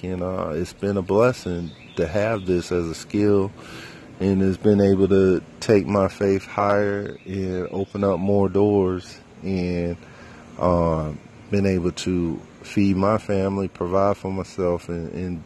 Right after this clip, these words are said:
and do other things. And right now, it's helping me to, uh, accomplish this and, and to move forward in, in this. So, um,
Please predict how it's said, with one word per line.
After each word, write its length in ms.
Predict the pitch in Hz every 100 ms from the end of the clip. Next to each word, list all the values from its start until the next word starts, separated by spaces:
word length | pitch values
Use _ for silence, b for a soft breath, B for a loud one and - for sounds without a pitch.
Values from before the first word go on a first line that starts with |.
| -
and 240 | 90 87 82
do 220 | 92 98
other 200 | 98 92
things. 480 | - 80 82 80 85
And 200 | 85 78 B B B B B -
right 320 | 87 95 92
now, 480 | 71 107 113 107 95 - - - - - - -
it's 260 | 92 90 -
helping 380 | 92 85 95 95
me 320 | 92 92 87
to, 460 | - - 90 87
uh, 340 | 87 85 60 -
accomplish 580 | - 101 92 - 90 -
this 480 | 123 120 87 - - - -
and, 360 | 95 95 92 73
and 100 | 95
to 60 |
move 300 | 92 98 98
forward 440 | 92 104 98 98 95
in, 240 | 92 90 - -
in 240 | 98 92
this. 420 | 123 131 - - - B B B B B -
So, 720 | - - - 131 95 92 104 - - - -
um, 680 | 95 92 90 90 87 85